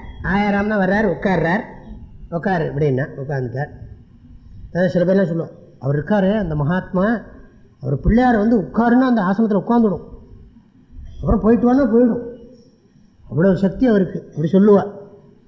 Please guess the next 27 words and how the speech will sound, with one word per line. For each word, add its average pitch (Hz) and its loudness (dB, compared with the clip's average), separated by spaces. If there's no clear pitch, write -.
நான்லாம் 190 2
கேட்டிருக்கேன், 185 0
நான் 226 4
ரொம்ப 226 4
சீரியஸாக 233 4
கேட்டிருக்கேன் 190 4
ரொம்ப 165 4
வருஷம். - -2
வந்து 202 -4
கே-, 180 -8
சொல்லுவா, 202 -6
அவர் 117 -12
வந்து 160 -2
அப்படியே 170 -4
சொன்னார்னு 202 -2
வச்சுக்கோங்களேன், 202 0
அந்த 120 -10
தேவதை 196 -2
அப்படியே 156 -2
அவருக்கு 185 -4
பிரத்யக்ஷம், 226 -4
அப்படியே 139 0
வந்து 214 0
உட்காரும் 247 2
பாருங்கோ 226 2
அப்படி 170 -12
சொல்லுவா. 180 -2